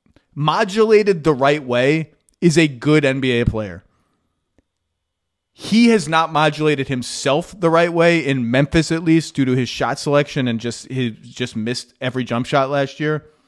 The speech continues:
But that, I think, blinded people to, if he just were in the right place and picked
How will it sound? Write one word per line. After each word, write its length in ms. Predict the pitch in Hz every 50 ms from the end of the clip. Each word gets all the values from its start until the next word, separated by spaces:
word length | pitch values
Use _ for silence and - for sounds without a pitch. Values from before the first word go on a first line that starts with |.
| _ _ _ _ _ _ _ _ _ _ _
But 420 | 156 151 139 - - _ _ _ _ _ _ _ _ _ _ _ - - - _ _ _ _ _ _ _
that, 460 | - 143 131 165 196 226 202 - - _
I 100 | 165 165 156
think, 460 | - - 170 156 135 - _ _ _
blinded 580 | - 131 139 143 151 160 170 151 160 151 139 -
people 340 | 151 147 135 - 135 131 127
to, 460 | - - - 135 127 123 120 117 117 - _ _ _ _ _ _ _ _ _ _ _ _ _ _ -
if 180 | 170 - -
he 160 | - 180 185
just 500 | 143 127 120 120 127 185 233 240 - -
were 140 | 196 196 208
in 260 | 147 156 156 165 165
the 100 | 151 139
right 280 | 123 127 131 139 143 -
place 640 | - - - 131 123 117 104 - - - - - _ _ _ _ _ _ _ _ _ _ _ _ _ _ _ _ _
and 300 | 139 139 139 131 127 120 - _ -
picked 420 | - 185 196 196 - _ -